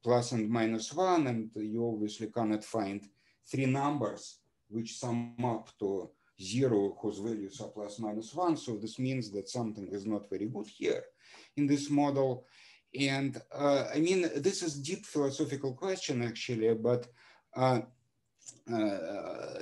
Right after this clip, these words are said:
explanation is that one cannot measure simultaneously non-commuting operators. And, uh,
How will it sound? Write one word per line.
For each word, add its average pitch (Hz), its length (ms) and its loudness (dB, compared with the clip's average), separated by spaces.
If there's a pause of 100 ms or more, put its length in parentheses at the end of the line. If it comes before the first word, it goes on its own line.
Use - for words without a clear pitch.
(320)
explanation 151 840 6
is 156 180 10
that 127 200 2
one 143 260 6
cannot 160 420 8
measure 127 480 6 (260)
simultaneously 143 840 8
non-commuting 139 840 8
operators. 123 720 2 (1200)
And, 139 380 4
uh, 135 480 4